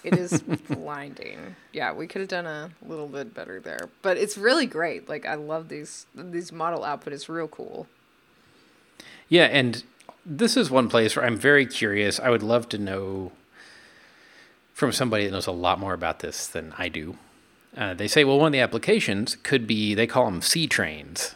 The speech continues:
Speaker 2: like, have cargo ships
Speaker 1: Mm-hmm.
Speaker 2: line up behind each other like this.
Speaker 1: Yep. Mm-hmm. I mean
Speaker 2: My, my thought is if you tell a bunch of ship captains that you're gonna get their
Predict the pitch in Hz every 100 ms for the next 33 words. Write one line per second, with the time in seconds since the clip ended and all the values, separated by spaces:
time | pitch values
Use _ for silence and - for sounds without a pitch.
0 | _ - 90 - _ _ _ _ _ _
1 | - - 135 - 147 120 101 - - 156
2 | 110 117 117 104 104 101 90 - 92 80
3 | 78 80 - - - - - - 175 165
4 | _ _ _ _ _ - 170 170 180 226
5 | 233 _ _ _ _ _ _ _ _ _
6 | _ _ _ _ _ _ _ 196 202 190
7 | 180 165 143 202 170 - - - - 233
8 | 233 127 107 95 90 160 165 104 123 -
9 | 92 120 - 131 123 127 117 101 104 117
10 | 113 95 110 113 110 101 87 85